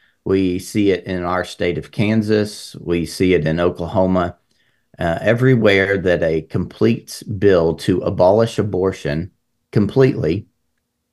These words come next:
give the babies in the womb equal protection under the law, it is the pro-life, uh, Republicans that are the ones mostly standing in the way,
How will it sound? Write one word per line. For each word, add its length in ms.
give 540
the 120
babies 420
in 120
the 80
womb 400
equal 640
protection 720
under 300
the 120
law, 520
it 180
is 240
the 100
pro-life, 960
uh, 420
Republicans 1040
that 320
are 460
the 100
ones 600
mostly 720
standing 600
in 120
the 80
way, 380